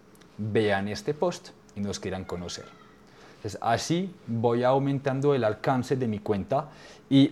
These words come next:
la medida en la que una persona ve este post, visita su perfil y quiera seguirlos, va a depender de la calidad de su contenido.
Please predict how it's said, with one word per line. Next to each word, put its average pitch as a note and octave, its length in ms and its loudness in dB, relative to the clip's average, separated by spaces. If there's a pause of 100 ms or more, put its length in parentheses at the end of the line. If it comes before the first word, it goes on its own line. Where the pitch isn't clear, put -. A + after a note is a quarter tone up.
la C3+ 160 6
medida C#3+ 300 6
en F3 60 4
la E3 80 4
que D#3 80 0
una C3+ 120 2
persona C#3 320 2
ve D3+ 260 8
este D3 220 4
post, - 400 -4 (240)
visita E3+ 680 4
su D#3 180 2
perfil A2+ 560 0
y A#2 160 2 (300)
quiera F3 420 6
seguirlos, E3+ 680 2 (400)
va A#2+ 140 2
a B2 60 0
depender D3 520 2
de A2 80 0
la G#2+ 180 -2
calidad G#2+ 420 0
de G#2 120 -4
su G#2+ 120 -6
contenido. F2+ 500 -2